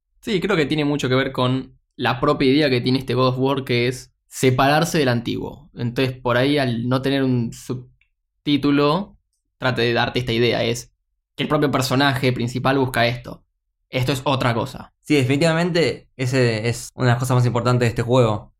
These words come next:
Speaker 2: Se diferencia muchísimo de la saga anterior. Ya de por sí es otra mitología, pero además la cámara,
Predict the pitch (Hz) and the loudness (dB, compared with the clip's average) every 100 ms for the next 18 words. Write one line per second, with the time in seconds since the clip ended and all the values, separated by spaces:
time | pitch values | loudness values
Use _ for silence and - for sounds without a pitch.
0 | _ _ - 120 117 135 139 139 123 123 | _ _ -2 -2 0 0 2 2 2 2
1 | 127 127 170 170 202 196 214 208 _ _ | 0 -2 -6 -4 -2 -2 -4 -6 _ _
2 | - 117 117 113 135 139 139 120 131 160 | -6 0 2 2 2 2 2 2 2 2
3 | 127 - - _ - 139 123 123 139 131 | 2 -2 -12 _ 0 2 2 0 0 0
4 | 127 127 120 110 107 104 101 110 110 104 | 0 2 4 4 2 0 -2 -2 -2 0
5 | 135 139 170 - _ _ _ - 113 113 | 0 0 0 -6 _ _ _ -2 2 2
6 | 117 135 147 - - _ _ _ - 107 | 2 2 0 -6 -16 _ _ _ -8 -6
7 | 110 139 147 131 117 110 104 98 | -2 2 2 4 2 2 0 -6